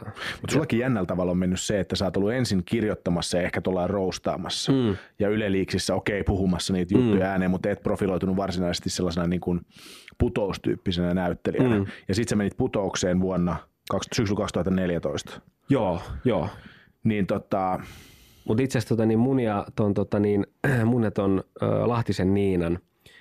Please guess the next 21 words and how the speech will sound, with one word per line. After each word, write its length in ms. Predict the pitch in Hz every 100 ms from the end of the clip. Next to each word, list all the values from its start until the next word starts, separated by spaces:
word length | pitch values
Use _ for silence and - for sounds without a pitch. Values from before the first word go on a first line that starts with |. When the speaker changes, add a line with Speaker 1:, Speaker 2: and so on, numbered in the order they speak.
| - _ _ _ _
Speaker 2:
tota 260 | 87 82 90
niin, 220 | 90 87
ö, 40 | - 90 87 - - 101
menolippu 500 | 107 95 85 - 90
tälle 200 | 85 87
alallehan 540 | 95 92 87 92 92
on 60 | 90
ollut, 200 | 92 98
tota 240 | 101 92 92
niin, 320 | 87 85 85 - _ _ _
Yle 220 | 107 101
Liiksin 420 | 90 87 - 87 - _ _ 104
ensimmäisen 600 | 101 - 87 90 98 95 98 101 _ _ _
kauden, 520 | - 92 87 80 82 - _ _ _ _ _ _ -
joka 140 | 90
kesti 300 | 85 87 -
vaan 120 | 92 90
sen 160 | 90
syksyn 340 | - 92 - 80
kaksituhatta 420 | 85 - 80 90
yksitoista. 600 | 90 - - - -